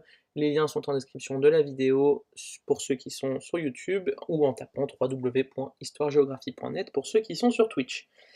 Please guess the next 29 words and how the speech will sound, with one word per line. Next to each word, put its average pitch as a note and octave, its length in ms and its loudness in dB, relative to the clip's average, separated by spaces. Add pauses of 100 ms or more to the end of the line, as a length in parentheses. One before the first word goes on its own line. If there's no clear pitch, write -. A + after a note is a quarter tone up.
(300)
Très B3 160 10
bien, E3+ 160 8
dès F3 140 10
mille A#3 80 10
neuf A#3+ 140 8
cent B3 120 0
quarante-cinq, G#3 600 4
les D3 160 -2
colonies F3+ 460 8
réclament E3+ 440 6
leur D3+ 480 4
indépendance D#3+ 800 2
au C#3 100 8
nom C3+ 200 2
du C3+ 160 -4
droit C#3+ 300 6
des D3 120 -2
peuples - 400 0 (140)
à C3+ 80 2
disposer C#3 420 4
d'eux-mêmes, C#3 320 2 (360)
soutenu F#3 420 0
par E3+ 420 6
les C3+ 240 0
deux D3+ 220 4
grands D3 440 2 (520)
et A#3 80 8
par F#3+ 160 8
l'onu. D3+ 340 6